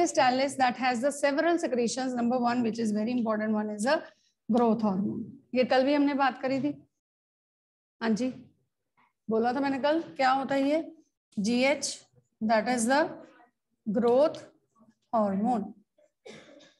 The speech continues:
The growth hormone that helps in providing you the length. That is the growth of your body, that is your height, that is all provided by the growth hormone. Under extreme conditions,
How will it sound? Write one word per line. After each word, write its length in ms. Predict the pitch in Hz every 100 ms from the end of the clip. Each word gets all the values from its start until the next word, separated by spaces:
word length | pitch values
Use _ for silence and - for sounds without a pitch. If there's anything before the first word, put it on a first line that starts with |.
| _ _ _ _ _ _ _ _ _ _ _ _ -
The 120 | 254
growth 360 | 220 277 311 320
hormone 540 | 330 320 311 330 392 - -
that 220 | 247 262
helps 360 | 220 254 277 302
in 120 | 294
providing 480 | 277 233 214 226 233
you 120 | 240
the 220 | 233 415 - _ _ -
length. 420 | 240 226 185 - - -
That 200 | 220 208
is 140 | 233
the 100 | 285
growth 360 | 233 262 285 294
of 200 | 262 269
your 160 | 254
body, 340 | 220 214 214 240
that 220 | 226 208
is 140 | 226
your 200 | 233 220
height, 440 | 214 196 233 302 294 - _ _ 247
that 180 | 233
is 120 | 254 269
all 160 | 285
provided 420 | 294 294 226 226
by 120 | 220 196
the 260 | 311 392 220
growth 300 | 226 202 208
hormone. 360 | 190 208 - _ _ _ _ _ _ _ -
Under 200 | 277 339
extreme 560 | 381 - - 330 392
conditions, 760 | 381 339 269 233 262 277 285